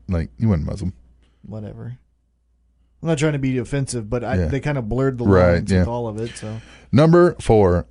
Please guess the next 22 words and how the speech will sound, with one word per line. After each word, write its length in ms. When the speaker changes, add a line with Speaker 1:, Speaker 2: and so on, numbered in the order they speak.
Speaker 1:
who 120
do 80
you 80
see 180
going 280
to 180
R 180
O 120
H 180
or 40
T 140
N 80
A? 180
Well, 160
Drew 160
McIntyre 420
to 40
T 140
N 100
A. 240
Speaker 2:
Mm-hmm. 340
Speaker 1:
Definitely. 500